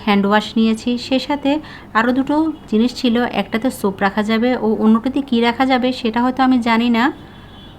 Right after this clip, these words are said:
তবে এই জিনিসটা আমার জন্য বেশ দরকার ছিল,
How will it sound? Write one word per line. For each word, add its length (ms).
তবে 220
এই 160
জিনিসটা 360
আমার 260
জন্য 220
বেশ 240
দরকার 360
ছিল, 220